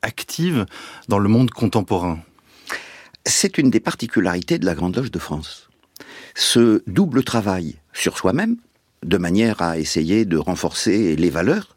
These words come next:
Speaker 2: qui sont les nôtres, vous en avez cité quelques-unes, mais d'autre part, euh, nous sommes dans la vraie vie, comme tout le monde, et qu'il nous faut, dans la vraie vie, mettre en œuvre ces valeurs. Non pas, euh,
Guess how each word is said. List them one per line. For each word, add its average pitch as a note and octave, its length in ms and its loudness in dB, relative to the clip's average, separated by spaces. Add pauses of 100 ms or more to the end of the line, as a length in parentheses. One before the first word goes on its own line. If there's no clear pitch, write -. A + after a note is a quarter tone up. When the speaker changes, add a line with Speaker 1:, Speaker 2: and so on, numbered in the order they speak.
(120)
Speaker 2:
qui - 120 -4
sont E2+ 180 0
les D#2 100 0
nôtres, A#3 340 -2 (240)
vous D2 220 -6
en D2 80 -2
avez C#2+ 160 -2
cité E2 300 -4
quelques-unes, G#2 500 -2 (720)
mais D3 120 4
d'autre C3+ 260 2
part, A3 340 -2 (520)
euh, F#2+ 200 0 (100)
nous A2 380 6
sommes A2 340 2
dans F#2 140 2
la F2+ 100 0
vraie F#2+ 180 0
vie, A3 200 -2
comme A2+ 180 2
tout B2 140 0
le D#3+ 40 -2
monde, C#3 280 -4 (180)
et A2+ 120 2
qu'il A2 280 4
nous A#2+ 120 6
faut, A#2 260 2
dans D#3+ 220 2
la A2+ 100 0
vraie F2 180 0
vie, A3+ 220 2 (240)
mettre G3 440 2
en C3 200 4
œuvre A#3 400 -2 (100)
ces - 160 -2
valeurs. E2 380 -2 (360)
Non A#2 180 4
pas, D#3 360 0
euh, E2+ 200 -4